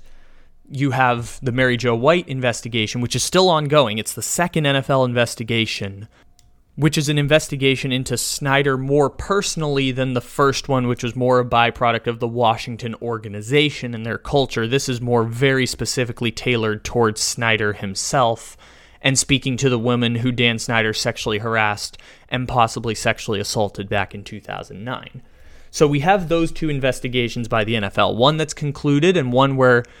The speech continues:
Roger Goodell, as we talked about, they had a, uh, a deal where,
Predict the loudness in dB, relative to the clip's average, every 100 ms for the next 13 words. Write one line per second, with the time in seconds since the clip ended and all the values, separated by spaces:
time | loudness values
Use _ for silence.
0 | -20 -4 4 4 4 -2 0 2 4 2
1 | 0 0 4 4 2 0 2 2 0 0
2 | 2 2 2 2 0 0 -4 -12 -20 -6
3 | -2 -2 2 6 6 6 4 4 0